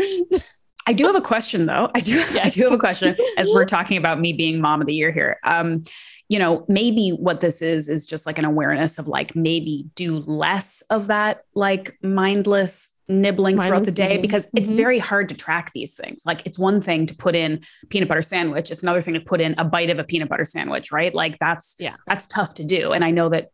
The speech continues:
Speaker 2: human nature, myself included, like, when I was in my tracking days, if I had, like, a crappy day where I, like, ate crap and I just didn't wanna think about it, I wouldn't track it.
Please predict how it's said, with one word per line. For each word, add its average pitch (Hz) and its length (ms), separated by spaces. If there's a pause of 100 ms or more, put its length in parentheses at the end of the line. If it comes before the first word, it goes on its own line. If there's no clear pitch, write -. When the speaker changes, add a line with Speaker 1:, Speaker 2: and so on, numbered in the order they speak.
Speaker 2:
human 185 400
nature, 156 540
myself 160 420
included, 165 520
like, 147 260 (200)
when 165 140
I 180 180
was 165 220
in 160 160
my 151 180
tracking 156 480
days, 151 400 (220)
if - 160
I 170 100
had, 196 180
like, 180 120
a 160 80
crappy 156 400
day 151 240
where 160 160
I, 151 60
like, 147 240
ate 151 240 (200)
crap - 360
and 165 120
I 156 100
just 156 160
didn't 160 160
wanna 147 120
think 160 180
about 190 180
it, 214 160
I 208 60
wouldn't 180 260
track 160 260
it. 123 140